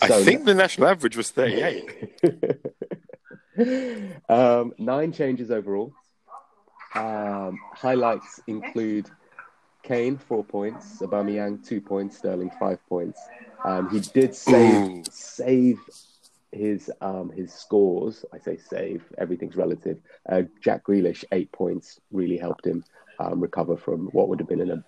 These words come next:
Speaker 2: abysmal week. I'm sure he's, I'm sure he's glad those players aren't permanently in his side because that was not, I'm sure, what he was hoping for from a free hit week. Um,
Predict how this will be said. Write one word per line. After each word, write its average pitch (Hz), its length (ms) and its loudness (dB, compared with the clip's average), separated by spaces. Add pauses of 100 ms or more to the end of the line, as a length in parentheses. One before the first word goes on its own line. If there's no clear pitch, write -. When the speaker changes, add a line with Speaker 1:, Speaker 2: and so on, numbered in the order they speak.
(120)
Speaker 2:
abysmal 90 480 2
week. 90 340 -2
I'm 87 320 -4
sure 92 300 4
he's, 90 200 2 (600)
I'm 113 80 4
sure 123 180 4
he's 120 140 0
glad 107 320 2
those 101 220 4
players 98 280 0
aren't 98 200 -4
permanently 90 520 -6
in 82 80 -10
his 85 160 -10
side 87 280 -6
because - 400 -10
that 87 180 -8
was 87 160 -14
not, 87 220 -8 (680)
I'm 87 100 -10
sure, 85 360 0
what 82 200 -2
he 85 120 -8
was 80 120 -8
hoping - 320 -6
for - 320 -4
from 90 140 -6
a 87 40 -10
free 87 240 -4
hit 90 160 -2
week. 131 340 4 (560)
Um, 107 560 4